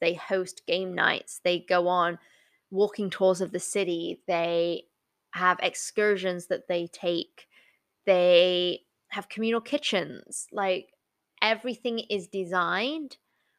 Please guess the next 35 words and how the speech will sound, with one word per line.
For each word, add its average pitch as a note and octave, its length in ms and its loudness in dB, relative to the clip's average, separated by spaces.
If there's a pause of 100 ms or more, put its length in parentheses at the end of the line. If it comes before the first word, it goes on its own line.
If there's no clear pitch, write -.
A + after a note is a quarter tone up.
(340)
for G3 400 2
if G3 240 -4
you F#3+ 180 -2
are F3 140 2
by F3+ 140 -2
yourself, F#3 840 -2 (1300)
everything G#3 420 -6
is F#3+ 120 -8
designed F3 640 -4
for - 160 -16
you E3+ 240 -10
to - 160 -14 (100)
get F3+ 240 -8
out - 320 -8
there, - 320 -6
and F3+ 140 -8
everything F3 420 -8
is E3+ 120 -8
designed E3+ 460 -8
for D#3+ 100 -14
you E3+ 160 -6
to - 180 -16
talk - 320 -4
to F3+ 80 -8
somebody E3+ 520 -6
that - 140 -8
maybe F3 300 -4
you E3 320 -6
didn't E3 480 -6 (280)
book - 220 0
the D3 80 -4
trip - 320 -4
with. - 300 -8 (400)
And G3 200 2
that F3+ 200 6